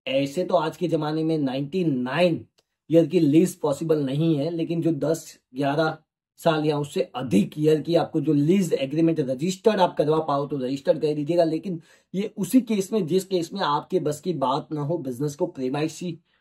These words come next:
आपकी प्रीमाइसी को ओन करना। और जैसे जैसे slowly slowly आपका बिजनेस रन होता है और आपके पास फंड आता है, प्रॉफिट इकट्ठा होता है, तो आप कुछ और प्रॉपर्टी बनाने से पहले सबसे पहले आपकी बिजनेस प्रीमाइसी आप खुद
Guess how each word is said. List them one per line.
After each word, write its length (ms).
आपकी 260
प्रीमाइसी 480
को 120
ओन 380
करना। 440
और 100
जैसे 340
जैसे 280
slowly 380
slowly 280
आपका 220
बिजनेस 420
रन 180
होता 320
है 160
और 120
आपके 200
पास 200
फंड 300
आता 280
है, 220
प्रॉफिट 380
इकट्ठा 360
होता 400
है, 300
तो 80
आप 360
कुछ 240
और 260
प्रॉपर्टी 360
बनाने 380
से 140
पहले 680
सबसे 320
पहले 240
आपकी 300
बिजनेस 400
प्रीमाइसी 440
आप 180
खुद 280